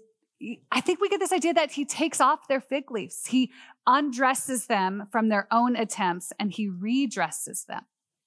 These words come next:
in the clothing that he would provide. It says, "The Lord God made clothing from skins for the man and his wife, and he clothed them."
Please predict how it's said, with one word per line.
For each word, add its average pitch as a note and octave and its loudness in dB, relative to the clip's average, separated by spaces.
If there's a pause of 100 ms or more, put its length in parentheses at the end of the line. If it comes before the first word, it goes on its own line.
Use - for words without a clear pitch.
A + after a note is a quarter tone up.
(1200)
in G3+ -2
the G3 -2
clothing G3 -2
that F3+ -4
he G3+ -6
would F3+ -8
provide. F#3 -2 (100)
It G#3+ -6
says, G#3 -2
"The G3 -4
Lord G3 -2
God G3 2
made F#3+ -4
clothing G3+ -4
from F#3+ -6
skins E3 -6 (480)
for G#3+ -4
the F#3+ -2
man F3+ -2
and F#3 -4
his F#3+ -8
wife, - -8 (140)
and G3 -2
he F3 -2
clothed F3+ -6
them." A#3 -6